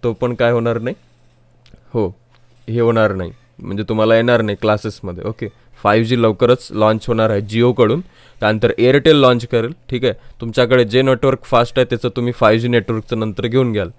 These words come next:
ठीक आहे, त्याच्यासाठी नवीन मोबाईल पण घ्यावा लागेल, तो पण आता एक नवीन प्रश्न असतो आपल्यासमोर. ठीक आहे, येस, हो, भाऊ आहेत दोघंही, हे पण लक्षात घ्या.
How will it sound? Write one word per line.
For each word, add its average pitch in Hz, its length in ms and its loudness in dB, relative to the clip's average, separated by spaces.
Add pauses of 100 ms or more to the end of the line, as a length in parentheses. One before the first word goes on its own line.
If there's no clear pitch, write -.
(300)
ठीक 135 140 -6
आहे, 101 100 -4 (320)
त्याच्यासाठी 110 400 -2
नवीन 117 300 0
मोबाईल 120 380 4
पण 127 220 0
घ्यावा 117 240 4
लागेल, 95 340 0 (100)
तो 113 80 -2
पण 117 200 0
आता 113 220 2
एक 110 140 -2
नवीन 110 280 0
प्रश्न 113 340 -4
असतो 104 260 -4
आपल्यासमोर. 95 560 -6 (160)
ठीक 104 160 -8
आहे, - 400 -10
येस, 90 120 -10 (960)
हो, 98 180 -8 (720)
भाऊ 117 280 2
आहेत 127 160 6
दोघंही, 104 380 -2 (160)
हे 107 60 -8
पण 104 160 -4
लक्षात 101 360 -6
घ्या. 95 200 -12